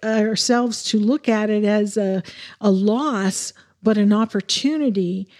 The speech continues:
to evaluate the things we used to spend our time on and say, "Okay, when things get to some semblance of normal, how many of those things do I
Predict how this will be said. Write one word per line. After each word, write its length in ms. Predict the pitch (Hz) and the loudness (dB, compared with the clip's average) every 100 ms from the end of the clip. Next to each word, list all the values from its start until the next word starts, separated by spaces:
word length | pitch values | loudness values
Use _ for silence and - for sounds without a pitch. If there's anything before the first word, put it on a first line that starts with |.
| - _ _ - | -20 _ _ -6
to 480 | - 240 220 214 - | 2 4 4 2 0
evaluate 840 | 214 185 214 285 339 269 233 214 | -2 0 0 2 0 2 2 2
the 80 | 214 | -2
things 420 | - 240 226 202 | 0 2 4 2
we 120 | 208 208 | 0 0
used 380 | 202 330 330 | 2 2 0
to 80 | 320 | -4
spend 380 | - - 254 240 | -4 -2 0 2
our 120 | 226 | 2
time 460 | 220 - 262 285 240 | -2 -4 -2 0 0
on 360 | 180 175 185 - - - _ | -2 -4 -6 -8 -18 -20 _
and 300 | - 214 208 | -2 0 0
say, 340 | - 233 226 226 | 0 2 2 0
"Okay, 420 | 302 - 240 240 | -2 0 2 2
when 360 | 262 285 302 | 2 0 -2
things 440 | 277 294 269 254 - | 0 0 2 0 -2
get 340 | - 240 233 - _ - | 0 0 0 -8 _ -4
to 260 | 247 226 | 0 0
some 320 | 202 254 240 | 0 2 2
semblance 560 | 233 - 240 226 214 196 | 0 0 2 2 2 0
of 80 | 202 | 2
normal, 600 | 208 269 302 220 214 208 - - - _ - | 2 2 0 0 0 -2 -10 -20 -20 _ -8
how 180 | 302 349 | -2 2
many 240 | 359 349 | 2 2
of 80 | 285 | 2
those 200 | 277 - | 0 0
things 240 | 277 254 | -2 0
do 120 | 254 | 0
I 100 | 226 | -2